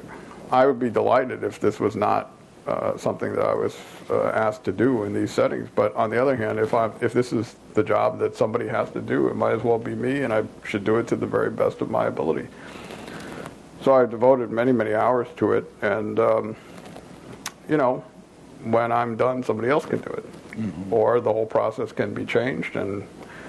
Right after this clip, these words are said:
Speaker 1: there's obviously a, a process we would like to move to that, uh, I think many people in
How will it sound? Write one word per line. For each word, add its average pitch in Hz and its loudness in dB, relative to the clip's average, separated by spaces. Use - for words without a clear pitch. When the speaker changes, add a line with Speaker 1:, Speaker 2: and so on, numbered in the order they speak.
Speaker 1:
there's 104 2
obviously 107 0
a, 101 2
a - 0
process - 0
we 104 0
would 104 -2
like 107 2
to 110 -6
move 107 -2
to 139 2
that, 117 0
uh, 107 -4
I 113 2
think 110 -2
many 107 -2
people 110 2
in 110 -6